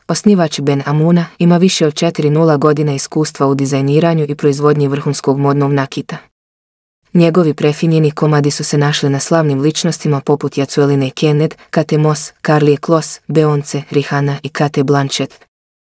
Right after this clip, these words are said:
Svaki komad nakita Ben Amun je pažljivo dizajniran i ručno izrađen u srcu modne četvrtine Orka,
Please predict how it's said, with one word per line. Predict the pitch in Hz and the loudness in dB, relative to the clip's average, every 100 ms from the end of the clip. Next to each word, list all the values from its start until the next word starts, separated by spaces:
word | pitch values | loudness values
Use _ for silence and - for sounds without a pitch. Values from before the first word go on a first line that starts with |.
| _ _ _ _ _ | _ _ _ _ _
Svaki | - 208 226 196 | -4 0 0 -2
komad | 185 160 151 | -2 -2 0
nakita | 156 160 - - 135 | -2 -2 -4 -8 -8
Ben | 139 151 143 | -2 0 0
Amun | - 160 165 | 0 2 2
je | 143 | 0
pažljivo | 131 143 151 165 143 | 0 0 2 2 2
dizajniran | 139 135 151 165 165 147 139 | 0 0 2 2 2 0 0
i | 143 | 0
ručno | 160 - 151 | 0 0 -2
izrađen | 143 139 151 139 135 | 0 0 0 0 -4
u | |
srcu | 131 190 190 180 | -2 -2 -2 0
modne | 165 147 143 | 2 2 0
četvrtine | 135 151 160 151 147 143 | -2 -4 -4 -6 -2 0
Orka, | 131 131 - | 0 -4 -6